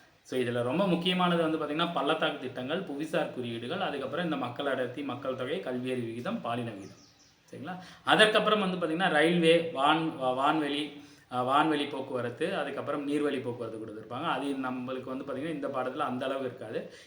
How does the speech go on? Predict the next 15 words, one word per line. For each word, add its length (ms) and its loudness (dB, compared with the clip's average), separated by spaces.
எது 260 8
நீளமான 580 6
ஹைவே, 320 4
எது 180 4
ஷார்ட்டான 520 2
ஹைவே, 240 -2
இருப்பு 240 2
பாதையோட 400 4
மொத்த 260 0
நீளம் 300 2
என்ன, 180 -2
சாலைகளோட 600 4
மொத்த 220 -4
நீளம் 280 -2
என்ன, 180 -10